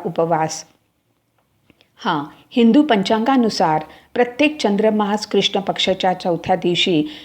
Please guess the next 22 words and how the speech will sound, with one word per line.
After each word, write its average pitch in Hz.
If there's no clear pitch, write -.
जी 262
चतुर्थी 214
तिथी 202
येते, 175
त्या 180
दिवसाला 170
संकष्टी 170
चतुर्थी 196
म्हटले 170
जाते. 160
हा 277
दिवस 202
खूप 254
शुभ 202
मानला 170
जातो. 160
अंगारकी 196
चतुर्थीच्या 185
दिवशी 170
उपवास 165
केल्याने 170
सुख, 185